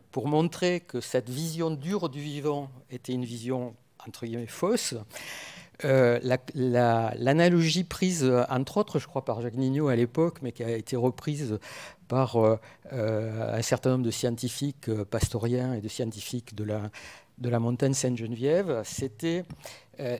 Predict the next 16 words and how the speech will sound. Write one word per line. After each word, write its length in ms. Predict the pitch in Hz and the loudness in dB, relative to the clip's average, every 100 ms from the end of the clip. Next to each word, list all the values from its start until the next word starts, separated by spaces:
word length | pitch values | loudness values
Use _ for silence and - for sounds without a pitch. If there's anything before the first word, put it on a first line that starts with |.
| - | -2
si 320 | - - 190 | -2 0 0
c'était, 640 | - 180 170 180 175 151 | 2 2 0 0 2 2
si 160 | - 160 | 0 0
le 60 | |
modèle 260 | 175 180 190 | 2 4 2
clé-serrure 560 | - 160 - 156 170 160 | 0 -4 -2 -2 0 -2
était 220 | - 139 | -2 -6
vrai, 460 | 127 143 156 208 | -4 0 0 0
comme 200 | 214 131 | -2 -4
en 120 | 135 135 | -4 -2
fait 280 | 165 160 | -4 -4
le 60 | 127 | -6
vivant 340 | 120 135 151 | -6 -2 -2
se 140 | 156 135 | 0 -2
ré-, 300 | 110 127 147 - | -2 -2 -2 -2
réplique, 640 | 127 160 - 151 - 131 | 0 0 0 -6 -4 -4